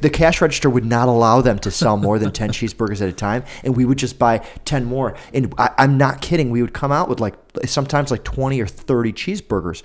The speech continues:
Then when Mc-, when, when Burger King was doing, like, the twenty-five cent burger promotions, we were doing the same thing there. And after eating those f-, over and over and over and over, I have to say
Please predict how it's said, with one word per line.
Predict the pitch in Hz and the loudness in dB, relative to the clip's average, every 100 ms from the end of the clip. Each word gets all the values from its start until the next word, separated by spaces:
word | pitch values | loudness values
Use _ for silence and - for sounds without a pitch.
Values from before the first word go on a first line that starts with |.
| - - - | -18 -18 -8
Then | 117 113 | -6 -2
when | 123 113 | -2 -2
Mc-, | - - | -8 -6
when, | 123 113 95 | -2 -2 -2
when | 104 | -2
Burger | 95 165 - | 0 0 -2
King | - 117 | -8 -8
was | 101 | -6
doing, | - 107 | -4 -4
like, | 98 92 | -4 -6
the | 95 | -10
twenty-five | - 113 - 104 98 | -8 -8 -4 -4 -4
cent | 107 - | -8 -6
burger | 107 139 | -6 -6
promotions, | 147 104 90 87 85 | -8 -6 -6 -6 -8
we | 101 | -8
were | 98 | -6
doing | 104 | -6
the | 90 | -6
same | - 101 | -6 -8
thing | 92 90 | -8 -8
there. | 85 92 85 - - - | -4 -4 -6 -12 -16 -8
And | 107 - - - - - - _ - - | -8 -8 -14 -18 -20 -20 -20 _ -20 0
after | 135 151 - 185 | 2 2 -2 -4
eating | 165 151 156 | 0 0 0
those | 131 135 127 135 135 - - | 2 2 4 2 -2 -12 -20
f-, | - - _ 143 | -20 -20 _ 6
over | 143 139 147 - | 6 6 0 -2
and | 135 | -2
over | 120 117 113 113 | 0 0 0 -4
and | 123 | -4
over | - 110 107 101 | -2 -2 -2 -8
and | 92 | -4
over, | 101 98 104 101 | -4 -4 -4 -6
I | |
have | 92 101 - | -4 -4 -6
to | 107 | -8
say | - 107 92 85 | -4 -4 -4 -6